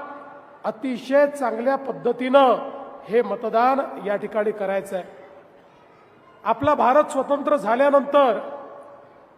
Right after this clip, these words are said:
जवळपास साठ पासष्ट वर्ष आपले राज्यकर्ते म्हणायचे, "भारत हा छोट्या छोट्या गावांमध्ये राहतो,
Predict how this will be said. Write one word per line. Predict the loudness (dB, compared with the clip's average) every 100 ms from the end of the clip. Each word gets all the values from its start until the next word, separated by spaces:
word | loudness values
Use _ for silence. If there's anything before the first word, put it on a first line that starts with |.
| -6
जवळपास | 2 4 4 2 2 -2
साठ | -2 2 2 0 -2
पासष्ट | -2 0 -2 -2
वर्ष | -4 -4 0 2 2 -2 -12 -18 -20 -20 -20 -20 -20 _ -6
आपले | -6 0 2
राज्यकर्ते | 2 2 0 -4 -4 -4 -4
म्हणायचे, | 0 2 0 0 0 -2 -8 -14 -18 -20 -20 -20 -20 -10
"भारत | -4 0 0 0
हा | -2 -4 -6
छोट्या | -4 -4 -4
छोट्या | -4 -4
गावांमध्ये | -2 0 2 2 -2 -2
राहतो, | -4 -4 -10